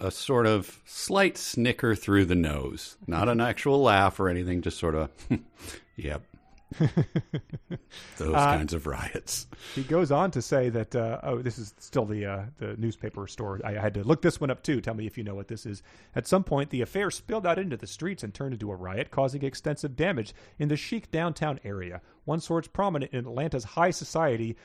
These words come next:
Speaker 2: who wished to be unnamed said, 'It was the worst thing I ever seen since Lester Maddox began handing out them axe handles at his restaurant back in sixty-four.'"
Speaker 1: Hmm.
Speaker 2: And no, you do know what that is?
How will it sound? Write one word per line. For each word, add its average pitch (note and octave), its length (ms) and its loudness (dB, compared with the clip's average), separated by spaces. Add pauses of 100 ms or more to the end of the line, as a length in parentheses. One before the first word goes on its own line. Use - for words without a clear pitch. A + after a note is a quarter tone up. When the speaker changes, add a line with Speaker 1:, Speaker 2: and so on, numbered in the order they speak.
(120)
Speaker 2:
who D3 80 0
wished F#3 280 0
to E3+ 60 -4
be D#3+ 120 0
unnamed D3 400 0
said, A#2 340 0 (180)
'It F3+ 140 -4
was D3+ 220 0
the B2+ 100 2
worst D3 480 4
thing F3 340 2
I B2+ 160 2
ever E3 200 4
seen F#3+ 340 -2
since C#3 320 -4
Lester D3+ 420 2
Maddox C#3+ 380 2
began B2 360 -4 (240)
handing E3 360 2
out E3 160 2
them C3+ 160 2 (100)
axe F#3+ 360 6
handles A2+ 400 -2
at A#2+ 80 0
his G#2+ 160 -6
restaurant A2+ 420 -6
back A2+ 220 -4
in A2 60 -12
sixty-four.'" G2 680 -16 (1040)
Speaker 1:
Hmm. A#2 600 6 (360)
Speaker 2:
And A2+ 180 -8
no, A#2 100 -4
you A#2+ 100 -8
do A2+ 140 -4
know A#2+ 100 -2
what A#2 120 -4
that B2+ 160 2
is? F3+ 280 -2